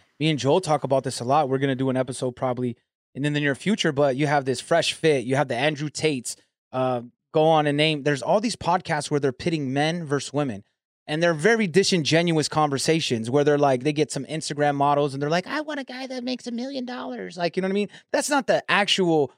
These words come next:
what m-, people, if you go into the real world, yeah, they're n-, they may think that now after watching all these podcasts, but previously before that, there, most people were looking for love, happiness, building a family. Now it's all this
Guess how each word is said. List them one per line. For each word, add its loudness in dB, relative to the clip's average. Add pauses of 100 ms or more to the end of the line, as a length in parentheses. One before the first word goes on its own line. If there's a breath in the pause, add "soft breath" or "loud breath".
what 2
m-, -4
people, 2
if 0
you -2
go 4
into 2
the 4
real 4
world, 2
yeah, 4 (800 soft breath)
they're 4
n-, 0
they 4
may 6
think 2
that 4
now 6
after 4
watching 4
all 4
these -4
podcasts, -4
but -4
previously -2
before 2
that, -2 (220 loud breath)
there, 2
most 4
people 4
were 6
looking 2
for -10
love, 6
happiness, 2
building 2
a 0
family. 2 (260 soft breath)
Now 2
it's -2
all 4
this 2